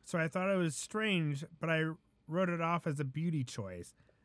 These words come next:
Then she had regularly been straightening her hair. She has wavy hair,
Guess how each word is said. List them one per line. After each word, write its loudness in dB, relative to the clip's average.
Then 0
she 0
had 0
regularly -2
been -2
straightening -2
her 2
hair. -2
She -2
has 2
wavy 2
hair, 0